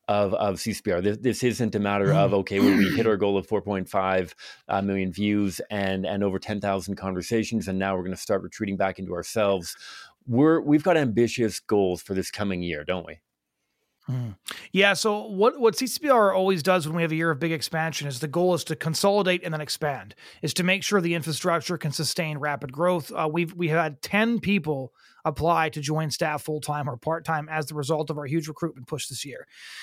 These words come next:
Speaker 2: And so that's been, that's been, that's been just pretty extraordinary. And so we're already working on recruiting for our internships this coming year. We hope to have an organization,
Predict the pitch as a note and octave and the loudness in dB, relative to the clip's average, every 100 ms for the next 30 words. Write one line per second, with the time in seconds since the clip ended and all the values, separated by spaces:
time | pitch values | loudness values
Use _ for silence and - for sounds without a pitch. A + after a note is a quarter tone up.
0 | - - - G3 G3+ D#3 G3 F#3 - G3 | -14 -14 -2 0 2 4 4 4 2 -4
1 | D#3 E3+ E3+ - E3+ D3+ E3 D#3+ - D#3+ | -4 -2 -2 0 -4 -4 -4 -4 -2 -6
2 | C3+ C3+ - _ _ F3 D3+ D3 - D3+ | -4 -6 -8 _ _ -2 -2 -4 -2 0
3 | D3 C3 A#2+ B2+ D3+ F#3+ F3 G#3 G3 G#3 | 0 -4 -8 -6 0 2 6 8 8 6
4 | G3 F3+ F#3 F3+ E3+ D3+ C#3 F#3 F3 D#3+ | 4 2 0 2 2 0 -2 2 4 2
5 | B2+ - D#3 D3 C#3+ E3 D3+ D#3+ D#3 C3+ | -4 -2 0 0 -2 -4 -2 -2 -2 -4
6 | - - D3+ C3 E3 D3 D#3 A3 D3+ C#3 | -8 -6 -6 -2 -2 -2 0 0 0 -2
7 | D#3+ D#3+ D3 D3+ D3 D3+ C#3+ C#3 C3 D3+ | -2 -2 0 0 0 -4 -4 -4 -2 -2
8 | - D#3+ | -2 -6